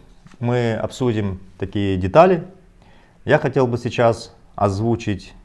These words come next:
места проведения митингов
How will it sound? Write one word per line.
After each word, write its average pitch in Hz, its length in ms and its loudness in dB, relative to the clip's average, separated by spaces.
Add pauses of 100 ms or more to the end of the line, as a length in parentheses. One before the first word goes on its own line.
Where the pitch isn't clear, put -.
(220)
места 113 320 0
проведения 95 800 -2 (800)
митингов 120 480 -2